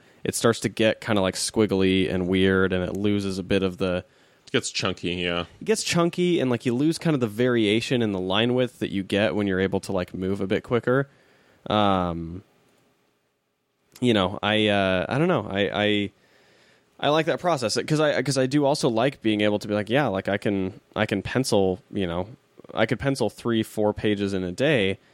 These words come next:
Speaker 1: Um, and they are, to me, very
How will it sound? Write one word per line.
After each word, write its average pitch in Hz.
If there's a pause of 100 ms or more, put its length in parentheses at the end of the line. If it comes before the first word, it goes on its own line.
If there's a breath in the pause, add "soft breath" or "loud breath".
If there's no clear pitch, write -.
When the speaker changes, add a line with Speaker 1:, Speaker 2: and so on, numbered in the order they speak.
(300 soft breath)
Speaker 1:
Um, 90 (420)
and 113
they 110
are, 139
to 131
me, 131
very 104